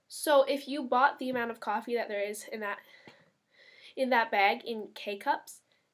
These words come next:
and K cups don't taste good. Like, you can't just drink them without creamer or, like, syrup.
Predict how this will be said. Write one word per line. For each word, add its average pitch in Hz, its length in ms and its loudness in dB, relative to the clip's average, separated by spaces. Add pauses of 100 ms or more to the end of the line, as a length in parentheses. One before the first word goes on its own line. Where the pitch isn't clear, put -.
(140)
and 240 100 -4
K 311 140 -8
cups 339 200 -4 (120)
don't 240 200 -4
taste - 280 -8
good. - 220 -8
Like, - 240 -10
you 233 80 -14
can't 240 280 -8
just 233 220 -10
drink 202 240 -8
them 190 140 -10
without 185 520 -6 (120)
creamer 185 580 -12 (120)
or, 185 140 -8
like, - 280 -14 (100)
syrup. - 360 -8